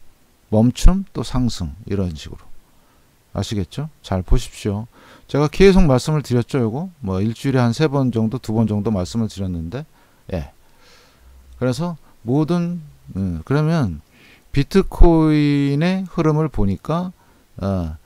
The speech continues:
자, 이거랑 대비할 수가 있죠. 증시도 여기서부터 올라왔습니다. 예, 지금 현재 조정을 주고 있죠.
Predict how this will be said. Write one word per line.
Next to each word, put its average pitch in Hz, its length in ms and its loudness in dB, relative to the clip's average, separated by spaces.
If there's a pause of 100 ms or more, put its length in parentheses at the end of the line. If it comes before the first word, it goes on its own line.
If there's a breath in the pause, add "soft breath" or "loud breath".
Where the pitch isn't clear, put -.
(380 soft breath)
자, 110 400 -4 (160)
이거랑 127 460 4
대비할 127 380 4
수가 120 260 -2
있죠. 160 280 -6
증시도 160 480 0
여기서부터 127 420 0
올라왔습니다. 98 800 -4 (580 soft breath)
예, 123 80 0
지금 139 280 -2
현재 160 300 4
조정을 127 400 4
주고 101 300 -6
있죠. 147 340 -8